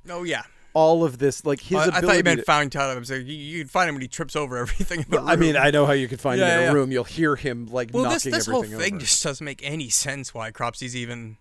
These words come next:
Speaker 2: Right, of
Speaker 1: doing any,
Speaker 2: course.
Speaker 1: any of this, but let alone able to find not only the camp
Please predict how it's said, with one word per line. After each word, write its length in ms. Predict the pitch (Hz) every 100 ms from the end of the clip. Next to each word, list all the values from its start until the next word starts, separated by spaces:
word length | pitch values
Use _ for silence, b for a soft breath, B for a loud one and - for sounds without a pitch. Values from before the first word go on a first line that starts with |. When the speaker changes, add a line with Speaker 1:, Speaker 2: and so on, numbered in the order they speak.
| -
Speaker 2:
Right, 420 | 120 113 82 135 -
of 100 | 131
Speaker 1:
doing 240 | 156 139
any, 220 | 127 143
Speaker 2:
course. 160 | 123 98
Speaker 1:
any 200 | 226 220
of 60 | 120
this, 200 | 120 -
but 160 | 147
let 140 | 143 147
alone 480 | 143 147 147 143 127 _ _ _ _ _ _ _
able 220 | 147 156
to 100 | 147
find 420 | 135 151 151 139
not 220 | 131 165 190
only 240 | 185 175
the 80 | 143
camp 440 | - 190 147 135